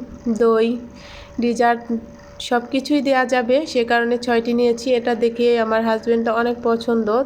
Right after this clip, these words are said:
তার পছন্দেই নিয়ে নিয়েছি। তো আমার কাছেও খুব ভালো লেগেছে। আর আপনাদের কাছে কেমন লেগেছে আমার জিনিসপত্র কমেন্ট করে জানাবেন। কিন্তু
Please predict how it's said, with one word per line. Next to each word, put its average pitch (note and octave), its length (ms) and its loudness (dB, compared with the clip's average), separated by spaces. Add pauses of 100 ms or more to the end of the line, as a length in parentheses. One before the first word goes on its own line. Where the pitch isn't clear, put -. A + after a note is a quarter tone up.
তার A3 160 0
পছন্দেই A3+ 600 0
নিয়ে A#3 240 2
নিয়েছি। A#3 520 0 (1160)
তো D4+ 60 2
আমার D4 260 4
কাছেও D#4 300 0
খুব D#4 200 -2
ভালো C4+ 300 2
লেগেছে। C#4 600 -2 (100)
আর A#3+ 140 -4
আপনাদের B3 440 -2
কাছে B3 260 -4
কেমন A#3+ 380 0
লেগেছে A#3+ 480 0
আমার A#3 440 0
জিনিসপত্র A3+ 720 0
কমেন্ট A3+ 460 -2
করে A3 280 0
জানাবেন। G#3+ 500 0
কিন্তু A3+ 580 -2